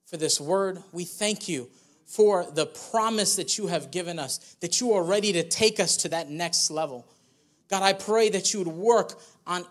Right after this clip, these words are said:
each and every one of us to pick our side, to rebuild our altar. Lord, I pray that you would give us the ability, Lord, to focus on you. Lord, to come down on our knees and pray until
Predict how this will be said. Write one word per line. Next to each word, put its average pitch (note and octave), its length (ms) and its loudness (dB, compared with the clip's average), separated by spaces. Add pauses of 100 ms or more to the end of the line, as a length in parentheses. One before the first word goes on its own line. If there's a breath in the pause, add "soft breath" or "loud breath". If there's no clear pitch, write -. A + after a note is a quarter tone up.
each A#3 380 -2
and E3+ 100 -8
every F#3+ 260 0
one F#3 220 0
of E3 140 -2
us - 500 -4
to F3+ 120 -8
pick - 420 -2
our E3 180 0
side, E3 500 -2 (200 loud breath)
to F#3+ 120 -2
rebuild G#3 760 4
our E3+ 260 4
altar. F3+ 480 -2 (260 loud breath)
Lord, A#3 220 6
I F#3 100 -2
pray A#3+ 360 4
that F#3+ 240 0
you A3+ 80 -2
would F3 180 -2
give A#3 220 6
us A3 160 0
the F3+ 160 0
ability, F3+ 600 2 (240 loud breath)
Lord, A#3+ 320 8
to F3 100 -4
focus B3 680 4
on E3+ 240 -4
you. F3 420 0 (220 loud breath)
Lord, B3+ 280 6
to G3 100 -2
come A#3+ 420 0
down G#3+ 320 4
on G3+ 180 2
our G3 160 0
knees F#3 680 0
and G3 200 0
pray A3+ 460 2
until F#3 680 2